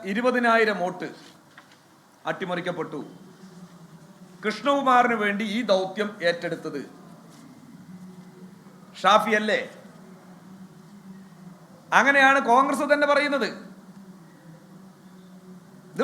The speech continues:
വസ്തുതാപരമായ കണക്കാണ്. ഇലക്ഷൻ കമ്മീഷൻ തെരഞ്ഞെടുപ്പ് ഫലത്തിന് ശേഷം പുറത്തുവിട്ട കണക്കാണ്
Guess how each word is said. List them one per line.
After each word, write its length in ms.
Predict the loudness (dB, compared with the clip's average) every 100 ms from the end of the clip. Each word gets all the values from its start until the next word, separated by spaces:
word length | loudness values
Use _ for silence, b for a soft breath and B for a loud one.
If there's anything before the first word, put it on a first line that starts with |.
| 2
വസ്തുതാപരമായ 640 | 2 4 6 6 6 4 4
കണക്കാണ്. 380 | 2 2 2 0 -2
ഇലക്ഷൻ 300 | -2 0 2 2
കമ്മീഷൻ 420 | 2 0 0 0 -2 -10 -18 -20 -20 -20 -20 -20 -20 -20 -20 -6 4
തെരഞ്ഞെടുപ്പ് 680 | 4 4 2 2 2 0 0
ഫലത്തിന് 420 | 2 2 2 -2 -2 0
ശേഷം 260 | 0 -2 0
പുറത്തുവിട്ട 440 | 0 0 -4 -2 0
കണക്കാണ് 400 | 0 2 2 4